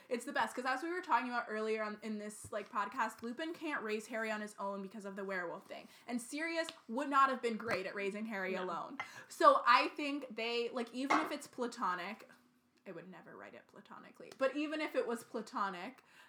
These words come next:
Speaker 1: I think
Speaker 2: Yeah.
Speaker 1: that is the best way for Harry to be raised. I would read one hundred fics about it,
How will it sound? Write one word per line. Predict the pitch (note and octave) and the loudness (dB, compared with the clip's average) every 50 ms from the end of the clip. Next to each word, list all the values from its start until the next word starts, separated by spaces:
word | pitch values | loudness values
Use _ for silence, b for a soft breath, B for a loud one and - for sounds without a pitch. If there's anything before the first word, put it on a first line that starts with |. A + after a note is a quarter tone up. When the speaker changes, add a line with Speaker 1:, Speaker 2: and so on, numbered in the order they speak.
| B - | B 4
Speaker 1:
I | G#3+ G#3+ | 4 4
think | A3 - A#3 A3 A3 | 4 2 0 0 2
Speaker 2:
Yeah. | G#3 F3+ - F#3+ - | 2 0 0 4 6
Speaker 1:
that | A3 A3+ A#3 | 6 8 8
is | A#3 A#3 - | 6 0 0
the | - A#3 | 0 0
best | G#3+ G#3+ A3 G#3 A3+ - - | 0 2 4 4 4 4 2
way | B3+ A#3+ A3+ - | -2 -2 -2 0
for | - A3+ | -2 -2
Harry | B3+ A#3 G3+ G3+ G3+ G3 | 0 0 0 0 0 -2
to | F#3+ | -4
be | G3+ G3 G3 | -4 -6 -6
raised. | G3 G#3 A3 A#3+ C#4 D#4+ E4+ E4+ - - - - B B B B B B | -4 -2 -2 -2 0 0 -2 -2 -4 -14 -20 -20 B B B B B B
I | - A3 A3 | 0 0 2
would | G#3 A3 G3+ G3 | 2 2 0 -2
read | A3 A3+ A3+ G#3+ G3+ G#3+ | -2 -2 -2 -2 0 0
one | A3 A3+ A#3 | 2 2 0
hundred | B3 B3 C#4 C#4+ D4+ D4+ B3 A3 - - | 0 -2 -2 -2 -2 0 -2 -2 -2 -4
fics | G3+ - - | -10 -8 -8
about | G#3 F#3+ A#3+ A#3+ F3+ | -2 0 0 0 0
it, | F3 F3+ F3+ | -2 -6 -10